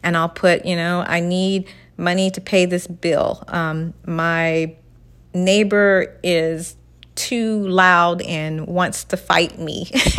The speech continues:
You know, uh, "My car has this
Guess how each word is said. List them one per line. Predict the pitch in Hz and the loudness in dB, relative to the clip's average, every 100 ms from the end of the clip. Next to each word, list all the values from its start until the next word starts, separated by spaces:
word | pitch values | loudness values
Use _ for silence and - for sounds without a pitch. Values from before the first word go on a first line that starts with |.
| 330 - 285 285 | 4 4 4 4
You | 233 | 2
know, | 220 220 220 - - - - | 4 4 4 0 -8 -10 0
uh, | 202 202 190 185 - | 6 8 8 4 0
"My | 202 196 196 196 190 | 2 4 6 6 4
car | - 254 247 247 240 240 240 - - - | 0 4 8 8 8 6 2 -6 -20 -4
has | 233 226 214 | 2 2 0
this | 202 202 | -6 -8